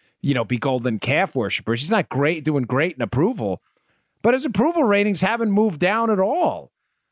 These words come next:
I mean, relax with the impeachment talk. Gosh. All right, I'll get into that in a second. Couple things you need to know. I also, s-, you know, the Seth Rich story is getting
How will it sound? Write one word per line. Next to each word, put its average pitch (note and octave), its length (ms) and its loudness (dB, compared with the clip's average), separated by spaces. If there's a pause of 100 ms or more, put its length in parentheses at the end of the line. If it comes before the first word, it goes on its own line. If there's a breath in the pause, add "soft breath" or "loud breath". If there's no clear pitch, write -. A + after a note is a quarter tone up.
I F#3+ 60 2
mean, A3+ 200 2
relax B3+ 840 2
with F#3 220 0
the G#3 140 2
impeachment A#3 720 0
talk. B2 320 -2
Gosh. A3 400 0
All A3 80 -4
right, D3 140 2
I'll A3 100 0
get B3+ 140 0
into E3+ 220 -2
that D3 200 0
in A2+ 60 -10
a G#2+ 40 -6
second. B2 420 -2
Couple A#2+ 260 -4
things A#2 320 -4
you A#2 60 -2
need A2+ 120 -2
to A2+ 80 -4
know. A2+ 100 0
I B2+ 100 0
also, C#3+ 260 -2
s-, - 220 -12
you B2 120 0
know, G#2 60 -2
the G#2+ 100 -4
Seth - 340 -2
Rich G#2+ 320 -2
story F2 360 -4
is E2+ 100 -8
getting F#2+ 380 -4